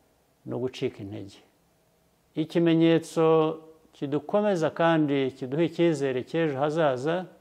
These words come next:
ni imbaraga tubona mu rubyiruko. Uyu mwaka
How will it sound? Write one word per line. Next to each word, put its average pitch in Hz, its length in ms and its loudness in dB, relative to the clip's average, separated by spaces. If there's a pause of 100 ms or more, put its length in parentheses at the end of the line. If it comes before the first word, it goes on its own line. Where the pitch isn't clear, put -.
(1200)
ni 135 180 -2
imbaraga 160 680 4 (760)
tubona 143 680 -2 (1080)
mu 127 160 -4
rubyiruko. 120 600 -2 (720)
Uyu 170 240 2
mwaka 160 800 4